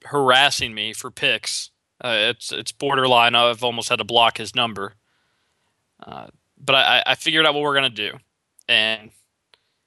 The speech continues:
this could be a little taxing for myself, but you guys deserve it. We're just gonna do P T's picks of the week every day. So it's gonna be P T's picks of the day. And what I'm gonna do is it's gonna be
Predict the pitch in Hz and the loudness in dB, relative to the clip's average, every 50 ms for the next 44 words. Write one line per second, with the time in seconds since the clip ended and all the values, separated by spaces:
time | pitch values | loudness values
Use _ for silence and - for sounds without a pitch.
0 | _ _ _ _ - 135 - - - - - 160 143 180 180 185 208 233 226 - | _ _ _ _ -12 -8 -6 -6 -6 -6 -6 -2 0 2 2 4 2 2 2 2
1 | 196 175 175 160 - - 165 147 - 156 139 143 139 - - 151 143 156 160 - | 4 4 4 2 2 -2 -6 -6 -8 -6 -4 -2 -2 -2 0 0 0 0 0 -2
2 | - 147 131 - _ 143 143 139 147 147 147 139 139 139 139 127 127 127 120 117 | -4 -6 -6 -6 _ -10 -4 0 2 2 2 2 0 -6 -8 -6 -4 -4 -4 -4
3 | 113 117 123 - _ _ _ _ _ _ _ _ _ _ _ _ _ _ _ _ | -4 -6 -6 -6 _ _ _ _ _ _ _ _ _ _ _ _ _ _ _ _
4 | _ _ _ _ _ _ - 151 160 170 165 - 214 202 185 196 190 170 - - | _ _ _ _ _ _ -10 -8 -6 -2 0 4 4 4 4 4 2 0 0 -2
5 | 196 165 - 196 185 - - - 185 160 - 175 160 160 165 175 175 147 - - | -2 0 0 0 0 2 2 0 0 0 -2 -4 -4 -2 0 0 -2 -2 -4 -12
6 | _ _ _ _ _ _ _ - 165 170 151 147 160 151 131 151 160 131 82 - | _ _ _ _ _ _ _ 2 2 2 2 0 -2 -2 2 2 2 2 2 0
7 | - - - 160 143 - 175 160 151 135 - - 175 156 - 180 165 143 - - | -6 -12 -12 -12 -8 -6 -6 -4 -6 -6 -6 -8 -8 -6 -4 -4 -4 -4 -4 -4
8 | 180 160 - - 156 135 131 123 117 90 71 - _ _ _ _ _ _ _ _ | -4 -4 -4 -4 -6 -6 -6 -6 -6 -6 -8 -10 _ _ _ _ _ _ _ _
9 | _ _ _ _ _ _ _ _ _ _ _ _ _ _ _ _ _ _ _ _ | _ _ _ _ _ _ _ _ _ _ _ _ _ _ _ _ _ _ _ _
10 | _ _ _ _ _ _ _ _ _ _ _ _ _ _ _ _ _ _ - 135 | _ _ _ _ _ _ _ _ _ _ _ _ _ _ _ _ _ _ 0 2
11 | 135 131 127 127 123 131 135 135 151 160 160 151 143 160 175 185 190 175 160 151 | 4 4 2 2 0 -2 -4 -2 0 0 0 2 2 2 2 2 2 0 -2 -4
12 | 139 - - 165 156 147 151 151 151 147 143 | -4 -2 -2 0 0 2 2 2 2 2 -2